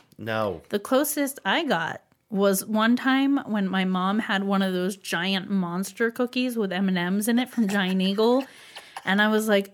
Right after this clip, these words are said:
Speaker 2: "Oh, man, later I'm gonna eat that cookie."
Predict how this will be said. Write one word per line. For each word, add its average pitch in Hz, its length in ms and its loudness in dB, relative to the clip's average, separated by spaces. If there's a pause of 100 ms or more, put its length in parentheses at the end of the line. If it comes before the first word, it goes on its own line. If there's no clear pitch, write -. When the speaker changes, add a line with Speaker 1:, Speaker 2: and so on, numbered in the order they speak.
Speaker 2:
"Oh, 226 180 4
man, 220 380 4
later 196 320 2
I'm 190 160 0
gonna 185 200 0
eat 196 200 -4
that 202 240 -4
cookie." 170 480 -8